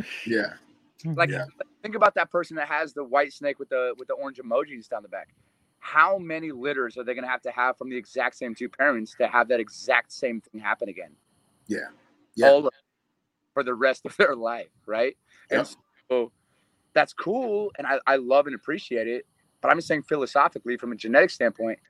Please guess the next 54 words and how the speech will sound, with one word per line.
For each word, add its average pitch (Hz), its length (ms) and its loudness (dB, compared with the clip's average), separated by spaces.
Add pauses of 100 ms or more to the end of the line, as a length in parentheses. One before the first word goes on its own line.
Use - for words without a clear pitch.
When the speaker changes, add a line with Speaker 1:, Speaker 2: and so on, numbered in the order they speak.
(240)
Speaker 2:
how 170 80 10
does 180 100 2
that 160 160 4
work? 202 220 -6 (160)
And 147 180 0
honestly, 156 400 2
like, 117 220 -2 (100)
I 151 240 6
really 147 240 -4
don't 131 300 -2
know. 151 260 -8 (180)
If 117 120 -10
there's 160 160 -2
somebody 185 260 2
out 156 160 4
there 170 160 -4
that 127 220 -4
does 127 340 0 (760)
genes 135 440 -8
and 110 100 -4
ball 113 200 6
python, 131 320 2
whatever, 120 240 4
that 107 160 2
does 110 240 4
know, 160 240 2 (100)
please 131 500 -4
chime 104 340 -2
in, 98 200 -8 (560)
because 117 320 6
I, 123 140 10 (100)
I 127 80 8 (640)
don't 131 240 0
know, 120 220 4
and 104 120 -10
I'll 113 100 -2
be 131 120 -4
the 113 80 -10
first 123 320 -2
one 120 80 -6
to 101 60 -10
say 117 200 -2
that. 95 160 -6
I 107 60 -4
have 107 80 -2
no 104 140 -6
<laughs> - 120 -8
problem 156 300 6
being 123 220 -8
that 104 180 -4
guy. 117 220 -6 (840)
But 143 80 10
I'm 160 140 8
ju-, 160 100 0